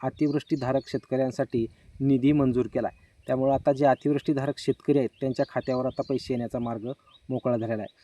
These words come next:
दोन हजार चोवीसमध्ये, अ, अन-, अतिवृष्टी असो, गारपीट असो, इतर सर्व गोष्टीमुळं जे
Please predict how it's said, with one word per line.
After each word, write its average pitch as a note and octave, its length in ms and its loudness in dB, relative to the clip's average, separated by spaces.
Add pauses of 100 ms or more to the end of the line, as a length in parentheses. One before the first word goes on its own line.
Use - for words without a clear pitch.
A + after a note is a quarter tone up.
(480)
दोन D3 200 6
हजार C#3+ 240 2
चोवीसमध्ये, D3 760 2 (520)
अ, C3+ 80 -4 (240)
अन-, C3+ 380 0 (260)
अतिवृष्टी D#3 500 4
असो, D3+ 340 0 (680)
गारपीट B2+ 400 2
असो, C3+ 400 2 (340)
इतर C#3 200 0
सर्व D3+ 340 2
गोष्टीमुळं C#3+ 600 2
जे C#3 200 0